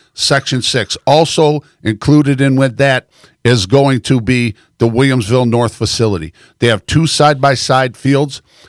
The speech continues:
Not once did play from one field encroach onto the other field,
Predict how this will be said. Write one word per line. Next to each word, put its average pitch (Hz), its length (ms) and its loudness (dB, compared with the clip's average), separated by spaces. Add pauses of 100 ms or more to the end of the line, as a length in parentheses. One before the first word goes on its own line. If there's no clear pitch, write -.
Not 147 280 2
once 180 440 0
did 117 260 -4
play 147 400 0
from 139 260 -2
one 151 240 0
field 123 300 -2
encroach 120 420 -2
onto 127 280 -2
the 113 160 -2
other 135 180 0
field, 165 320 -2